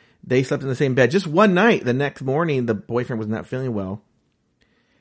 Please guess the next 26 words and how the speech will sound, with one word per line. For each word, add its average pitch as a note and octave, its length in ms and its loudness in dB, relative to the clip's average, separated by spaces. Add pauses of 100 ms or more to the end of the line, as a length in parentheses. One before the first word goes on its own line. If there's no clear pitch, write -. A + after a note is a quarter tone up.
And B2 100 0
he A#2+ 60 4
tested C3+ 260 0
himself. A#2+ 180 2
He A2 60 0
tested A2+ 320 -2
positive, B2+ 440 0
but A2+ 100 0
they, B2+ 160 6
he - 280 -2
picked - 200 -6
him G#2 60 -4
up - 60 -8
from G2 100 -6
the A#2 100 0
airport. F#3+ 320 4
They C3 60 4
spent D3 120 0
all C#3 80 2
this C3+ 80 0
time. F3+ 240 2
My D#3+ 120 -2
cousin G3 260 -2
never F#3 160 0
got G3 200 0
it. - 180 -6